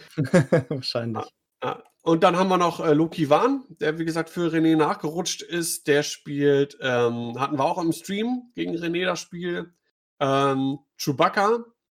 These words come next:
Speaker 2: äh, also Resistance Chewbacca mit Rose Tico und, äh, Deadman Switch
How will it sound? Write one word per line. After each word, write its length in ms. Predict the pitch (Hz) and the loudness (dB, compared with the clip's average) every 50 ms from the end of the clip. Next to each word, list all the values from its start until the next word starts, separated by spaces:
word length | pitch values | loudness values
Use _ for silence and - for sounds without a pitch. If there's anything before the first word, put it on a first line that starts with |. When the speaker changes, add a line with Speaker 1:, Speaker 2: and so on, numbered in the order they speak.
| _ _ _ _ _ _ _ _ _ _ - | _ _ _ _ _ _ _ _ _ _ -4
Speaker 2:
äh, 60 | 139 | -2
also 540 | 139 135 135 135 139 139 135 120 131 127 123 | 0 0 2 2 2 2 0 0 0 -2 -2
Resistance 560 | 117 120 117 139 190 185 - 196 165 - - | -2 0 0 -2 -2 -2 -2 -2 -2 -4 -6
Chewbacca 460 | - - 165 151 160 165 165 175 156 156 | -6 -6 -2 0 0 0 2 2 2 2
mit 200 | 151 139 123 135 | 2 0 0 0
Rose 260 | 131 127 127 - - | 0 0 0 -2 -4
Tico 500 | - 220 190 - 220 214 226 226 214 - - | -6 -8 0 2 2 2 2 0 -2 -8 -4
und, 300 | - 139 127 127 123 - | -2 -2 -2 -2 -4 -4
äh, 220 | - 127 120 117 | 0 2 2 2
Deadman 340 | - 143 143 - 180 180 175 | 2 0 -2 0 -2 -4 -4
Switch 420 | - - 180 190 185 - - - | -4 -4 -4 -4 -4 -6 -12 -12